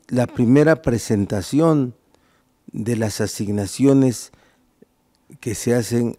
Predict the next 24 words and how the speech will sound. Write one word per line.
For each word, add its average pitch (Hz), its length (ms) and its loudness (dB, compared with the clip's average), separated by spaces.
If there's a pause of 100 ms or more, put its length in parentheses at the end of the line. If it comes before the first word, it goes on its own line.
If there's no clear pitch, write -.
a 117 160 -6
los 107 600 -6 (340)
estados, 104 600 -4
a 110 100 -2
las 104 240 -6
entidades 98 680 -6
federativas. 160 760 -4
El 139 140 0
diseño 160 440 0
de 139 120 2
nuestro 120 300 -4
presupuesto 123 720 -8
apenas 131 400 -6
lo 110 120 -6
vamos 110 380 -10
a 92 200 -18
determinar. 104 760 -14 (100)
Lo 101 140 -6
que 107 100 -4
le 98 120 -2
toca 120 280 -2
a - 20 2
los 113 160 -2
ayuntamientos 104 800 -4